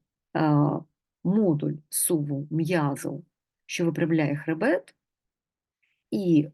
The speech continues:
багаторозділові м'язи поперекового відділу є вищими,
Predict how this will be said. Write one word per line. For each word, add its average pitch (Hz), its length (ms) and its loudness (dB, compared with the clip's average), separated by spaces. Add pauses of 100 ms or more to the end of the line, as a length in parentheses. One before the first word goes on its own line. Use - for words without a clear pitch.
багаторозділові 147 1160 2
м'язи 156 460 -2
поперекового 147 680 -2
відділу 302 480 0 (280)
є 226 240 2
вищими, 226 840 -4